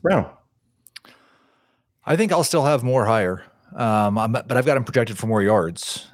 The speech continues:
Speaker 2: There's still also, like, A J Brown comes with, they, they've both got risk, but A J Brown comes with the ri-,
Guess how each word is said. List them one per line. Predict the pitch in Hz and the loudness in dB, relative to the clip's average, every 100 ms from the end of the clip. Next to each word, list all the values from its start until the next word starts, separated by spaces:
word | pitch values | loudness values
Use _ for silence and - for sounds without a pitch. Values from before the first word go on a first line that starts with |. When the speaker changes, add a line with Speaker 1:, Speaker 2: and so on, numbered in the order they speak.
| - | -2
Speaker 2:
There's | 160 196 | 0 0
still | - 196 | 0 2
also, | 160 147 165 135 | 4 4 4 4
like, | 113 104 - | 4 2 -2
A | 151 | -2
J | 147 175 | 2 2
Brown | 127 131 143 | 2 2 0
comes | 123 123 113 | 0 0 2
with, | 117 107 - - _ - | 0 -2 -6 -18 _ -10
they, | 120 135 | -6 -4
they've | 139 127 | -2 0
both | 185 | 0
got | - 107 | 2 -2
risk, | 107 127 92 - - | 0 0 0 -6 -8
but | 113 | -2
A | 123 | 0
J | 139 127 | 2 2
Brown | 123 127 127 | 2 0 0
comes | 120 104 | 0 0
with | 110 98 | -2 -2
the | 107 | -4
ri-, | 101 | -2